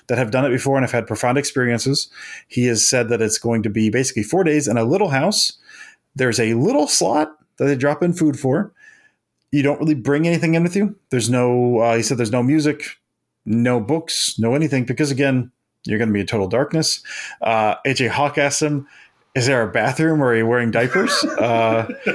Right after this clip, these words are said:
Speaker 1: he said that, he said there is a bathroom, but you can actually bring adult diapers if you want. Uh,
Speaker 2: Oh, jeez.
Speaker 1: it, uh, all day, all night. He said he called it sensory deprivation, isolation, and clarification here. Uh, no sensory deprivation tank.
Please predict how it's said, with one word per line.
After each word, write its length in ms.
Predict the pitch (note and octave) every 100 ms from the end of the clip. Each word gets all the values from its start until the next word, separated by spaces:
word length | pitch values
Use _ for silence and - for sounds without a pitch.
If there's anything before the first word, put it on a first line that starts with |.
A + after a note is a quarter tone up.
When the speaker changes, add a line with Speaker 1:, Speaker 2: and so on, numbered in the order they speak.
| - D#3+
Speaker 1:
he 100 | C3+
said 300 | - D#3 A#2+
that, 140 | D3
he 140 | C#3+ D3
said 220 | F3 D#3
there 160 | D3+
is 100 | E3
a 60 | F3
bathroom, 440 | D#3+ E3 F3 G3+
but 160 | F3 -
you 80 | C3+
can 180 | C#3+ C#3
actually 520 | C#3 - C3 B2 B2
bring 240 | A#2 B2
adult 220 | B2 B2
diapers 340 | A#2 A#2 A2+ A2+
if 140 | A2
you 100 | A#2
want. 240 | A2 C#3 -
Uh, 440 | A2 A#2+ A#2+ A#2 A2+ - - - -
Speaker 2:
Oh, 180 | F3+ D3+
jeez. 240 | - C#3
Speaker 1:
it, 120 | - -
uh, 120 | A#2+ - _ _
all 180 | C3 F3
day, 180 | F#3
all 140 | F#3 F3
night. 360 | D#3+ D#3+ D#3 -
He 140 | B2
said 200 | A2+ C#3+
he 120 | C3
called 220 | C3 C#3 B2
it 120 | -
sensory 320 | D3+ D3+ E3
deprivation, 800 | D3 D3 C#3 C#3 C3+ C#3 C3 A#2+
isolation, 760 | B2 C3+ D3 C3 B2+ - B2+ A#2
and 120 | A2+
clarification 720 | A#2+ C#3+ D3+ E3+ G#3 G#3 D3+
here. 400 | B2 A#2+ A#2 A2+ - - -
Uh, 160 | - A2
no 180 | A2+ B2
sensory 380 | - C3+ C3 A#2+
deprivation 560 | A#2+ A2+ G#2+ G#2 G2
tank. 260 | G2 F2